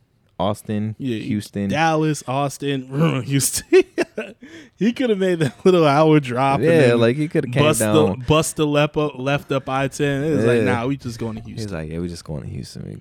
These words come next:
Speaker 1: gotta get the fuck out of Texas." But it's, it's crazy 'cause, uh, like, Kendrick Lamar, he's not doing a show in San Antonio, is he?
Speaker 2: I don't think so.
Speaker 1: Yeah, like, the tour
Speaker 2: But
Speaker 1: don't
Speaker 2: I,
Speaker 1: stop.
Speaker 2: I think, I think he's only doing Houston. I
Speaker 1: Yeah.
Speaker 2: thought.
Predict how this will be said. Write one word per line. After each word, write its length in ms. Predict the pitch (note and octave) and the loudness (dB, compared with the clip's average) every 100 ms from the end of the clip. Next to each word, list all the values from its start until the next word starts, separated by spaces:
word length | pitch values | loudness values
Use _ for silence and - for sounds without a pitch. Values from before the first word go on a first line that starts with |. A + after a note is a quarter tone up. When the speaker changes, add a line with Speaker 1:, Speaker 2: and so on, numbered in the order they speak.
| - | -14
Speaker 1:
gotta 140 | - - | -14 -14
get 120 | - | -16
the 60 | |
fuck 160 | - - | -16 -14
out 100 | - | -14
of 60 | - | -14
Texas." 420 | - - - - _ _ _ _ - | -14 -14 -20 -20 _ _ _ _ -8
But 380 | F#2 G#2+ G2+ - - _ _ _ _ _ | 2 4 4 0 -14 _ _ _ _ _
it's, 220 | G#2 A2 | 0 0
it's 180 | - G#2+ | -2 -4
crazy 460 | - C3+ B2 F2+ D#2+ | 0 0 0 -4 -8
'cause, 220 | - F#2 E2 | -6 -6 -6
uh, 140 | - E2+ | -8 -8
like, 300 | C2 G#2 G2 | -4 -4 -4
Kendrick 240 | A#2 B2+ | -6 -4
Lamar, 380 | B2 D#3 A2 E2 _ _ _ _ | -6 -6 -8 -10 _ _ _ _
he's 160 | - G#2 | -12 -8
not 160 | D#3 A2 | -8 -4
doing 180 | F#2 | -4
a 40 | E2+ | -4
show 160 | - | -6
in 60 | D#2+ | -8
San 140 | F2 E2 | -6 -8
Antonio, 340 | F2 F2 E2+ | -6 -6 -6
is 80 | G#2+ | -8
he? 100 | C3+ _ _ _ | -12 _ _ _
Speaker 2:
I 60 | F#2+ | -20
don't 180 | G2 - | -20 -20
think 160 | B2+ - | -20 -20
so. 240 | - D#3 - | -20 -20 -12
Speaker 1:
Yeah, 200 | A#2 G2+ | -8 -6
like, 240 | E2 E2+ F2+ | -6 -8 -8
the 100 | F2+ | -14
tour 280 | - A#2+ A#2+ | -6 -2 -2
Speaker 2:
But 60 | |
Speaker 1:
don't 80 | C3+ | 0
Speaker 2:
I, 60 | C3 | 0
Speaker 1:
stop. 100 | C3 | 0
Speaker 2:
I 40 | C#3+ | -2
think, 240 | E3 D#3 | -2 -4
I 160 | A#2+ B2 _ | -6 -14 _
think 180 | - F3+ | -8 -8
he's 180 | - E3+ | -8 -8
only 180 | C3 C3 | -8 -8
doing 180 | C3+ C3+ | -8 -8
Houston. 420 | B2 F3 - - - _ _ _ _ - | -8 -10 -12 -18 -20 _ _ _ _ -8
I 60 | F#2 | -6
Speaker 1:
Yeah. 160 | E2+ | -4
Speaker 2:
thought. 380 | E2+ F3 E3+ | -6 -8 -10